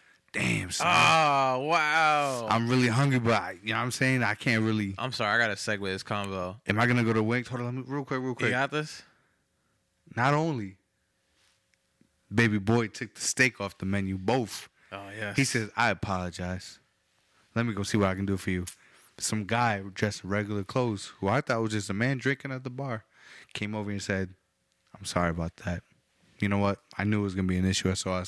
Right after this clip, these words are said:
Speaker 1: as soon as I saw them, take that off for you. Oh, and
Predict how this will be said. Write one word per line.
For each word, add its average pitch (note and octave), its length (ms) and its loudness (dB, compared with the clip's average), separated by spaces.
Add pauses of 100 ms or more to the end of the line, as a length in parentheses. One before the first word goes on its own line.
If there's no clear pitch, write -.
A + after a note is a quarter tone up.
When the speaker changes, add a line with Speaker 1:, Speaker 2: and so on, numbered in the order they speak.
(280)
Speaker 1:
as G2+ 120 -2
soon A2 140 2
as G2 80 2
I G2 60 0
saw F#2+ 260 0
them, F2+ 180 -4 (1600)
take - 220 0
that F2+ 140 0
off E2+ 180 -2
for F2 100 -6
you. E2+ 180 -4 (760)
Oh, G#2+ 140 4
and A2+ 340 2